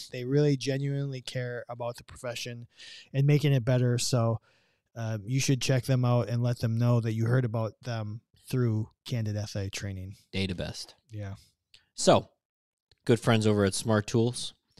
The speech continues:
Speaker 2: They have all of your instrument-assisted soft tissue mobilization devices that you would ever need.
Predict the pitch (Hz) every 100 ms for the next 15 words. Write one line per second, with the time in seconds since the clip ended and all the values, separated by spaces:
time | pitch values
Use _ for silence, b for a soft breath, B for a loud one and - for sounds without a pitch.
0 | b b b b b b _ _ _ 104
1 | 135 139 127 120 110 - 127 156 117 110
2 | 98 - - 123 - 113 98 - 104 -
3 | 90 104 95 - 98 95 92 87 85 90
4 | 90 - 90 87 76 90 90 90 - 90
5 | 90 85 87 87 87 87 92 113